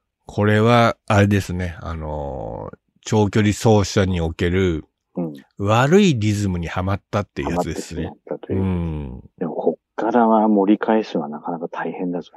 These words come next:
Speaker 1: 切り返しはちょっと不可能ですよね。
Speaker 2: ですよね。
Speaker 1: うん。
Speaker 2: まあ、小説的にどういうふうに盛り返すかっていう。
Speaker 1: うん。
Speaker 2: あと、早稲田大学の選手の名前が全部出ました。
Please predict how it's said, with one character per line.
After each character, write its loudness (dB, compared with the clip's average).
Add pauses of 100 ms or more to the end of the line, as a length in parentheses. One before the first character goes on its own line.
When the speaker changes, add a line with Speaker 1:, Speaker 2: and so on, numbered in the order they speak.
(460)
Speaker 1:
切 4
り 4
返 2
し -2
は 2
ち -2
ょ -2
っ -12
と -4
不 -12
可 4
能 0
で -10
す -18
よ -12
ね。 -10
Speaker 2:
で -8
す -14
よ -12
ね。 -8
Speaker 1:
う -2
ん。 -4
Speaker 2:
ま -6
あ、 -16 (100)
小 2
説 -2
的 0
に -2
ど 4
う 6
い 2
う -6
ふ -10
う -6
に -10
盛 -4
り -16
返 -6
す -16
か -8
っ -18
て -20
い -20
う。 -8
Speaker 1:
う 2
ん。 -4 (800)
Speaker 2:
あ -20
と、 -2
早 0
稲 -12
田 6
大 6
学 -2
の -2
選 -6
手 -12
の -12 (320)
名 -8
前 -6
が -12
全 -4
部 -10
出 -12
ま -14
し -20
た。 -20